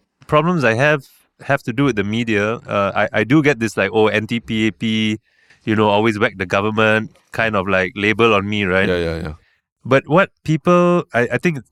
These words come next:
Speaker 1: uh, what I try to explain is that, uh,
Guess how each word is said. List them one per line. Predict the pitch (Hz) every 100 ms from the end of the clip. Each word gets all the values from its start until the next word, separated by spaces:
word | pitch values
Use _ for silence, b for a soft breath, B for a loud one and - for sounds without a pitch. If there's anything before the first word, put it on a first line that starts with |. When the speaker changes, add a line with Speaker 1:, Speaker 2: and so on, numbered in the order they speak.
| -
Speaker 1:
uh, |
what | 107 113 139 139
I |
try | - 180
to | 170
explain | 110 - 147 131
is | 104
that, | 107 107 _ _ _ _ _ _ _ _ -
uh, | 113 110 107 104 101